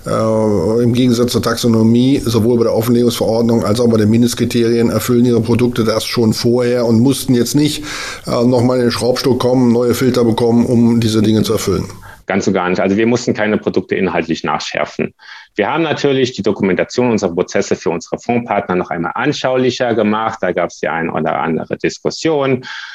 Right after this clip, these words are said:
Speaker 2: äh, insbesondere wie externe Daten in einem internen Research-Prozess, weil wir machen ja das Nachhaltigkeitsresearch selbst. Da ist es ja vielleicht auch anders als viele Wettbewerber am Markt. Und das wollten sie sich eben dann noch mal genauer anschauen, wie streng wir hier tatsächlich auch sind.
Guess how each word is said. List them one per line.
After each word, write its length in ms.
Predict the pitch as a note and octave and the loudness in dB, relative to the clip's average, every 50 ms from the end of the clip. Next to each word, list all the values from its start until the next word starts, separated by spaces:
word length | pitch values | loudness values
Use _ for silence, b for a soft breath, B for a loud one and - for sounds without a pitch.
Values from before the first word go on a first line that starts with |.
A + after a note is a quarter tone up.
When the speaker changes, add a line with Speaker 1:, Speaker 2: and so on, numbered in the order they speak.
| B B | B B
Speaker 2:
äh, 300 | - A2 G2 G#2 G2+ - | -4 -2 -2 0 0 2
insbesondere 640 | A#2 A#2 A#2 - G#2+ G2 G#2+ G#2 G#2 G#2 F#2+ F#2+ E2+ | 0 0 2 0 0 0 2 0 2 2 2 2 2
wie 120 | F#2+ - | 0 0
externe 440 | - A#2 - - - A#2 A2 G#2+ F#2+ | -2 -4 -4 -4 -2 -2 0 0 0
Daten 340 | - F#2+ F#2 F#2+ G2 - G#2+ G2+ | 0 -2 -2 -2 -2 -2 0 -2
in 60 | G2 | 0
einem 200 | F2 F2 F#2 F#2 - | 0 0 -2 -2 0
internen 420 | - B2 B2+ B2 - A2+ G2+ F#2+ | 0 0 0 2 0 0 2 2
Research-Prozess, 840 | F#2+ G#2+ G#2+ - B2 - - _ _ - A2 G2+ - - G#2+ - - | 2 2 2 0 -2 -2 -4 _ _ -6 -6 -4 -2 -2 -2 -2 -2
weil 140 | G2 F#2 F#2 | -2 -2 0
wir 100 | G2 G2 | 0 0
machen 280 | G2+ G#2 G#2 - - | 0 0 -2 -2 -2
ja 100 | F#2+ F#2+ | 0 0
das 180 | F2+ F#2 - - | 0 0 -2 -2
Nachhaltigkeitsresearch 1500 | F#2+ F#2 F#2 - - F#2+ F2+ - - - - - - - - F2 F2+ - - - F2 - - - - - - - - - | -4 -4 -4 -2 -2 -4 -4 -4 -6 -10 -10 -8 -6 -4 -2 -2 -2 -4 -4 -4 -4 -4 -4 -6 -6 -4 -6 -6 -8 -8
selbst. 460 | - - - A#2 C3+ C#3 C#3+ - - - | -8 -2 -2 0 0 -2 -4 -6 -4 -2
Da 120 | G2 F#2+ | -2 -2
ist 580 | F2+ - - - - - - - - - - A#2 | -2 -4 -8 -14 -14 -14 -16 -16 -16 -10 -6 -4
es 100 | G#2+ - | -2 -2
ja 80 | G#2 | -2
vielleicht 240 | - - F#2+ F2+ - | -2 0 -2 -2 -2
auch 140 | F2+ D#2 C#2+ F#2 | -2 -2 -2 0
anders 240 | A2 A#2+ A#2 A2 - | 0 0 0 0 0
als 200 | D#2+ F2 - - | -2 -2 -2 -4
viele 360 | - - G#2 G2 F#2 F2+ D#2+ | -2 0 0 2 2 2 0
Wettbewerber 500 | E2 F2+ F#2+ - - G2+ G2 F2+ E2+ - | 0 -2 -2 -2 -2 0 0 0 0 0
am 140 | D#2 E2 F2 | 0 0 0
Markt. 300 | G2 G#2+ B2+ C#3 - - - B B B B B - | 0 -2 -2 -4 -6 -8 -14 B B B B B -4
Und 120 | F#2+ - | -2 -2
das 180 | F#2 - - - | -2 -2 -2 -2
wollten 240 | G2+ G2 - G2 | -2 -2 0 -2
sie 120 | E2+ F#2 F2+ | -2 -2 -2
sich 180 | F2+ F#2 - | -2 -2 -2
eben 180 | F2 F#2 F2+ F2 | -2 -2 0 0
dann 140 | D#2+ E2+ F2 | 0 -2 -2
noch 160 | F2+ E2+ - | -2 -4 -2
mal 120 | F#2 E2+ | -4 -4
genauer 360 | - E2 E2+ E2 E2 D#2+ E2 - | -2 -2 -2 -2 -2 -2 -2 -2
anschauen, 540 | F2 G2 G2+ - - G2 F#2+ F#2+ F#2+ F#2 B B B B - | -2 -2 -2 -2 -2 -2 -2 -2 -2 -4 B B B B -4
wie 80 | G#2 G2 | -4 -4
streng 320 | - - - G2 F#2+ F#2 | -4 -4 -4 -2 0 0
wir 100 | E2+ F2 | 0 0
hier 180 | E2+ F#2 F2 E2+ | 0 0 -4 -4
tatsächlich 640 | - D#2 D#2 - - D#2+ D#2 - - E2 D#2 - - B B B B B B | -2 -4 -4 -2 -2 -4 -4 -2 -2 -4 -4 -4 -6 B B B B B B
auch 200 | - - - - | -6 -6 -4 -4
sind. 400 | - C3+ C#3 D3+ C#3+ - - | -2 -2 0 0 -2 -4 -8